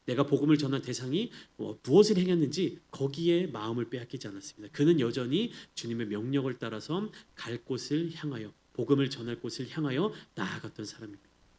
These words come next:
오늘 본문에 등장하고 있는 아나니아도 마찬가지죠. 사울이 어떤 사람이 될지, 내가 복음을 전한 이 사람이 어떻게 될지,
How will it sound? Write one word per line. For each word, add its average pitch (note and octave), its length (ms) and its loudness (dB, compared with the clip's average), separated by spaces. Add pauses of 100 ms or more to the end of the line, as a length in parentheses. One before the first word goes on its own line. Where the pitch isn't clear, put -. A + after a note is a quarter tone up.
(460)
오늘 E3+ 200 8
본문에 F3+ 320 4
등장하고 D3 480 4
있는 C#3 280 4
아나니아도 D#3 640 6
마찬가지죠. A2 760 -8 (1200)
사울이 G3+ 680 -2 (100)
어떤 C#3 240 0
사람이 C3+ 300 -4
될지, - 340 -14 (140)
내가 C3 220 -2
복음을 D#3 360 2
전한 D3 240 2
이 C#3+ 80 4
사람이 D#3 320 0
어떻게 B2 240 -6
될지, G#2+ 360 -10